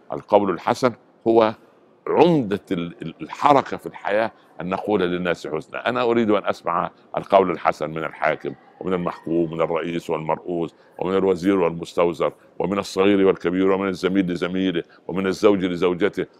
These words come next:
ومن الزوجة لزوجها ومن الأولاد بعضهم مع بعض ومن الجيران، ينتشر فينا قول الحسن. أما هؤلاء النباحون على بعض الفضائيات يشتمون الناس ويشتمون الدول ويشتمون الجماعات ويشتمون المذاهب وال-، والأفكار،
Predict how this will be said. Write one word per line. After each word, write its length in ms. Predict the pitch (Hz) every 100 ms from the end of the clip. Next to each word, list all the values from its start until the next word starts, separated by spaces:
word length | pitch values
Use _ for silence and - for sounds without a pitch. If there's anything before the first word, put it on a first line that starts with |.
| -
ومن 140 | 85
الزوجة 420 | 92 80 101 98 90
لزوجها 560 | 87 82 95 95 90 82
ومن 220 | 82 90
الأولاد 560 | 87 90 90 101 107 98 - _
بعضهم 360 | 98 98 101 90
مع 100 | 92
بعض 240 | 92 95
ومن 200 | 95 98
الجيران، 560 | 98 87 92 98 107 104 - _ -
ينتشر 500 | 85 87 147 123 110
فينا 400 | - 117 110 95 - _ -
قول 180 | 107 101
الحسن. 280 | 85 85 _ _ -
أما 400 | 175 220 170 151
هؤلاء 380 | 147 123 127 -
النباحون 680 | 107 104 90 95 85 113 120
على 380 | 92 85 82 80 - _
بعض 240 | 98 101 92
الفضائيات 640 | 85 82 80 - 98 92
يشتمون 440 | 80 - 92 107
الناس 460 | 90 82 92 95 - - -
ويشتمون 480 | 76 76 - 90 95
الدول 400 | 80 101 98 82
ويشتمون 460 | 73 - 82 95
الجماعات 680 | 87 78 78 73 71 98 101 - _ -
ويشتمون 440 | 82 - 104 101
المذاهب 640 | 87 80 80 101 92 85
وال-، 340 | 80 78 73 73 _ _
والأفكار، 640 | 82 85 82 - 101 95